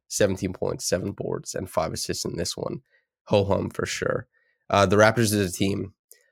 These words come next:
a lot of better team defense, but also a lot of jump shooting on the other end. This is the Raptors Reaction Podcast. I'm your host, Samson Folk, and it is, of course, brought to you by Goldfinger Law. And hey, shout out to Goldfinger Law. And you know why? Because you only pay with them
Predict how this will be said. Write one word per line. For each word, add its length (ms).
a 80
lot 260
of 340
better 260
team 300
defense, 580
but 100
also 260
a 40
lot 160
of 80
jump 220
shooting 300
on 100
the 100
other 180
end. 260
This 280
is 120
the 80
Raptors 340
Reaction 300
Podcast. 800
I'm 160
your 100
host, 180
Samson 300
Folk, 480
and 100
it 60
is, 100
of 120
course, 240
brought 200
to 100
you 40
by 180
Goldfinger 640
Law. 320
And 120
hey, 280
shout 200
out 100
to 80
Goldfinger 400
Law. 280
And 120
you 60
know 80
why? 400
Because 300
you 200
only 280
pay 260
with 220
them 320